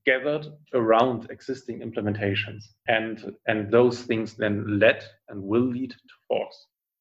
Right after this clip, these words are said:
So there seems to be more power than zero, but less than absolute power, because you, you cannot do, cannot just make changes. Counterexample is actually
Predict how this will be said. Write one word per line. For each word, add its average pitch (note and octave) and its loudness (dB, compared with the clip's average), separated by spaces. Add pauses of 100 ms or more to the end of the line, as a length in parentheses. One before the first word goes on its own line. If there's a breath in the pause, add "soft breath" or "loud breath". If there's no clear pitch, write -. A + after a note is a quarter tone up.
(600)
So A2+ 2
there C3 4
seems - -2
to A#2+ -14
be A#2+ 0
more A#2 0 (120)
power A2+ -2 (140)
than G#2 -10 (260)
zero, D#3 0 (220)
but B2 4
less B2 6
than A2+ 2
absolute A2 -2
power, A#2 0
because A2+ -8
you, A#2 -4
you A#2 -4
cannot G#2+ -4 (420)
do, G#2 2 (300)
cannot G#2 -4 (180)
just - -10 (240)
make G#2 -4
changes. G#2 2 (880 loud breath)
Counterexample D3 2
is - -6
actually A#2 2